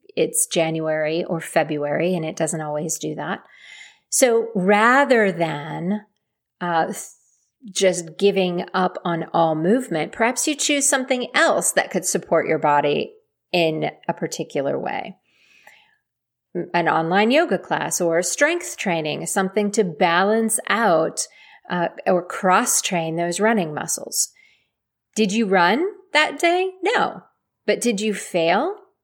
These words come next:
No, because your intention is training for that particular event and you're still moving yourself towards that event. So with the solid intention, that flex, now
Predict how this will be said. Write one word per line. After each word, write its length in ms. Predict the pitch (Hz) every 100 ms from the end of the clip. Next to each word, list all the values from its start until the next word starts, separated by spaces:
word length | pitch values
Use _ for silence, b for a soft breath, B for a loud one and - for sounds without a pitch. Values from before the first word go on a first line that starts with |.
| _
No, 440 | 208 247 294 208 170
because 380 | 196 202 214 202
your 140 | 202
intention 960 | - 202 202 330 392 - 185 170 185 - B B B _ -
is 520 | 226 208 214 214 202 - - -
training 680 | - 233 311 196 175 190
for 640 | 196 - 190 190 196 202 - 185 160
that 320 | 175 185 202 -
particular 680 | 202 - 202 196 180 175 -
event 480 | 170 147 139 247 - -
and 180 | 208 220
you're 100 | 226
still 420 | 226 - 285 277
moving 520 | 240 208 254 247 202
yourself 520 | 185 180 190 180 180 -
towards 680 | - 190 185 185 180 - -
that 440 | 160 151 147 - - b b b b -
event. 600 | 165 147 143 - - - _ _ _ _ _ _ b b
So 140 | -
with 100 | 226
the 80 | 233
solid 520 | 220 - 277 339 339
intention, 680 | 233 208 208 214 220 - 156
that 200 | 151 156
flex, 800 | - - 220 254 180 - - - -
now 300 | 202 196